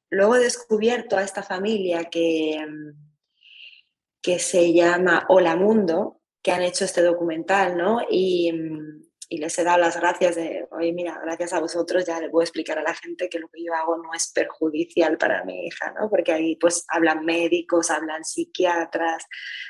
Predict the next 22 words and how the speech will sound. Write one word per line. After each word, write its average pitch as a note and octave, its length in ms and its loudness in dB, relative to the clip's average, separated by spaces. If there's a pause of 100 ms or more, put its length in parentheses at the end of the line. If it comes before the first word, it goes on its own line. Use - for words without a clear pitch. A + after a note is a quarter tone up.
hablan E3 400 6
pedagogos, E3 920 4 (600)
pero E3+ 300 6
el E3 100 4
otro F3+ 180 4
día G3+ 160 6
usaban G3+ 300 0
una G3+ 200 -4
frase G3+ 400 -2
que G#3+ 100 -4
decía, F#3+ 580 -2
"Dos F#3+ 360 2
no G3+ 120 0
viajan F#3+ 400 0
si A3 120 -4
uno F#3+ 140 -2
no D#3 200 -10
quiere". F3+ 380 -4 (200)
Y D#3 80 -14
es - 120 -14
que F#3 140 -2
realmente F#3 880 0